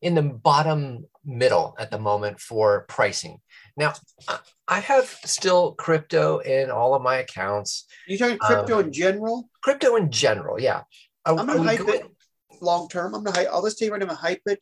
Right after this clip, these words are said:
Speaker 2: I have no
Speaker 1: Okay.
Speaker 2: idea if they'll use it for. I think there's something there. Again, there is no use case right now, Brian. There just isn't. A practical use case does not exist for that, period. It is not noticeably better in what it's trying to replace. It just isn't. That's a fact.
Speaker 1: Okay, you're,
Speaker 2: I'm
Speaker 1: so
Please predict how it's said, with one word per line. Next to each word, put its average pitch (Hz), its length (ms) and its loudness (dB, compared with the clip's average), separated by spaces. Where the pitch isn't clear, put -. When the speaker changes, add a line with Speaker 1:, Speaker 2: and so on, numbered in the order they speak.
Speaker 2:
I 160 80 0
have 156 160 -2
no 165 160 -2
Speaker 1:
Okay. 214 100 0
Speaker 2:
idea 208 140 -4
if - 60 -14
they'll 165 100 -6
use 151 240 -2
it 139 120 -14
for. 139 200 -4
I 139 40 -2
think 165 260 -10
there's 160 200 -10
something 156 240 -10
there. 170 300 -4
Again, 139 320 -4
there 139 140 -2
is 196 200 2
no 202 140 0
use 185 260 -6
case 147 300 -8
right 139 120 0
now, 127 200 -8
Brian. 120 280 -10
There 135 100 -4
just 135 160 -10
isn't. 139 420 -10
A 165 140 0
practical 233 580 0
use 185 300 -2
case 127 560 -10
does 156 240 0
not 165 140 0
exist 139 360 -4
for 139 120 -4
that, 127 240 -4
period. 127 360 -4
It 139 80 -6
is 127 140 -8
not 160 340 -2
noticeably 147 320 -2
better 135 400 0
in 143 180 -2
what 147 100 0
it's 143 120 -6
trying 143 240 -2
to 131 60 -6
replace. 123 640 -10
It 139 140 -8
just 135 260 -6
isn't. 156 300 -4
That's 131 180 -12
a 123 60 -14
fact. 143 480 -2
Speaker 1:
Okay, 135 180 0
you're, 117 100 -2
Speaker 2:
I'm 127 60 0
Speaker 1:
so - 60 -6